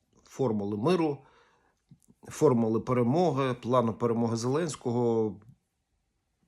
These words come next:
ну, незрозуміло, в який спосіб примусити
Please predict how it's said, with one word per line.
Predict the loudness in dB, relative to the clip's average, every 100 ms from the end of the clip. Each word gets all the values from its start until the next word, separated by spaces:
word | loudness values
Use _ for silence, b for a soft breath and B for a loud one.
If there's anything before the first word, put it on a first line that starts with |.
| _ _ _ -8
ну, | -6 -2
незрозуміло, | -2 -2 -2 0 0 0
в | -2
який | -4 -8
спосіб | -6 -4 -6 -8 b b b -2
примусити | 0 0 -2 -4 -2 -2 0 0 0 -2 -6